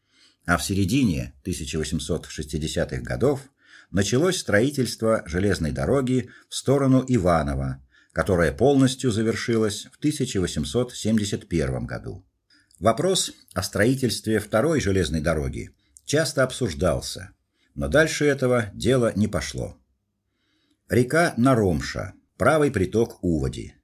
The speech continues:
Считается, что длина реки тридцать один километр, но сегодня трудно сказать, что считать её истоком. Река протекает по лесистой и болотистой местности.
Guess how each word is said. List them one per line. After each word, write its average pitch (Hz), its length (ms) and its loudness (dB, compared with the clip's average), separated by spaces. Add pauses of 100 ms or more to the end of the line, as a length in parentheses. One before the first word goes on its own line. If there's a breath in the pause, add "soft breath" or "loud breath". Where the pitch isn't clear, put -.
(180)
Считается, 104 680 0
что 87 240 -4
длина 87 360 0
реки 82 440 0 (300 loud breath)
тридцать 113 400 0
один 107 280 2
километр, 110 640 0 (440 soft breath)
но 110 280 2
сегодня 131 460 0
трудно 107 380 0
сказать, 120 500 -2
что - 360 -4
считать 113 540 -2
её 92 300 0
истоком. 92 720 -6 (240)
Река 117 300 2
протекает 92 800 2
по 87 80 0
лесистой 110 840 -2
и 104 80 0
болотистой 90 600 0
местности. 92 680 -2